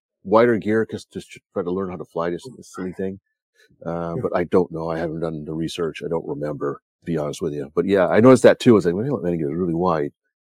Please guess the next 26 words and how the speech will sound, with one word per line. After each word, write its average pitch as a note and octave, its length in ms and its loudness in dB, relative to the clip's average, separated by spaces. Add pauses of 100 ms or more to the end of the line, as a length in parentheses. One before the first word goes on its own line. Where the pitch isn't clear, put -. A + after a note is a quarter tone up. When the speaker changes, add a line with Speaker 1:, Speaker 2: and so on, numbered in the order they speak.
(880)
Speaker 2:
All G#3 80 2
right. A#3 220 0
Speaker 1:
Um, G2+ 440 6 (220)
and D3+ 120 10
these G3+ 120 8
things D3+ 220 10
are, A#2+ 40 8 (100)
it's - 140 2
just - 160 0
funny C3 240 8
'cause A2+ 140 2
they're A2+ 100 2
so, F3 460 10
so F2 280 0
simple. E2 480 -6 (300)
No C3+ 140 8
collective C3+ 380 6
pitch. - 280 4
So F2+ 100 -2
you F2+ 80 -2
basically, G2 420 0
you F2+ 80 0
got F2+ 160 2
a C#2+ 40 -2
teetering F#2 400 0
rotor E2+ 420 0